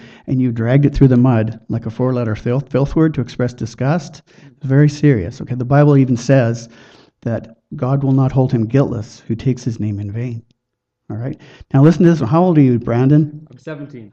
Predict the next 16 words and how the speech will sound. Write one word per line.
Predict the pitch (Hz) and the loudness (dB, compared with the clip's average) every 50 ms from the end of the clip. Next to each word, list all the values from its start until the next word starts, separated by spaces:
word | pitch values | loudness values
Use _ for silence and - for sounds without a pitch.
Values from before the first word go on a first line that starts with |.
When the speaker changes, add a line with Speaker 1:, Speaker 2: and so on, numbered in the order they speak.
| _ - | _ -6
Speaker 1:
Okay, | 143 170 175 170 180 | 0 2 4 4 4
you're | 202 214 | 4 4
about | 208 202 190 156 | 4 4 4 4
old | 156 151 151 139 | 4 4 4 4
enough | 135 127 120 123 - | 2 0 -2 -6 -8
for | 117 | -10
this | 107 101 95 - - | -10 -10 -10 -12 -16
one. | - - - - _ _ _ _ _ - | -16 -16 -16 -18 _ _ _ _ _ -10
All | 117 | -8
right? | 117 113 123 147 165 - - - - - - - _ _ _ _ _ | -6 -4 -4 -4 -6 -6 -12 -20 -20 -20 -20 -20 _ _ _ _ _
The | - | -4
Bible | 127 143 151 175 175 151 147 | 0 2 2 2 2 2 0
says, | 143 147 123 120 117 | -2 -2 -4 -4 -4
or | 110 | -4
Jesus | 107 - 147 156 175 160 143 - | -2 2 2 2 4 2 0 0
said, | - 135 120 117 117 - - - _ | 0 -2 -2 -2 -4 -6 -12 -20 _